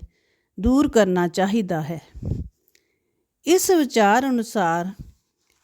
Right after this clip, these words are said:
ਗੁਰੂ ਜੀ ਨੇ ਭਾਈ ਜੀ ਦੇ ਇਸ ਨਿਸ਼ਚੇ ਨੂੰ ਪਰਖਣ ਵਾਸਤੇ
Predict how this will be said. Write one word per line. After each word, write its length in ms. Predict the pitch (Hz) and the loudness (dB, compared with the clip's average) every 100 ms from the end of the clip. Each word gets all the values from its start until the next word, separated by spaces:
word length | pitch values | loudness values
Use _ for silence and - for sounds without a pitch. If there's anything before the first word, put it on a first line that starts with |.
| 214 | -6
ਗੁਰੂ 260 | 269 349 | 0 2
ਜੀ 180 | 330 277 | 2 2
ਨੇ 180 | 247 226 | 2 0
ਭਾਈ 380 | 220 208 180 254 | 0 -2 0 -2
ਜੀ 260 | 220 202 | -2 -2
ਦੇ 240 | 175 180 180 | -2 -4 -6
ਇਸ 340 | 185 311 - - | -4 -6 -4 -2
ਨਿਸ਼ਚੇ 500 | 214 196 - 208 202 | -2 -2 -2 0 0
ਨੂੰ 160 | 190 | 0
ਪਰਖਣ 420 | 185 254 - 285 196 | -2 -6 -4 -4 -2
ਵਾਸਤੇ 540 | 175 160 - 170 | -2 -4 -8 -8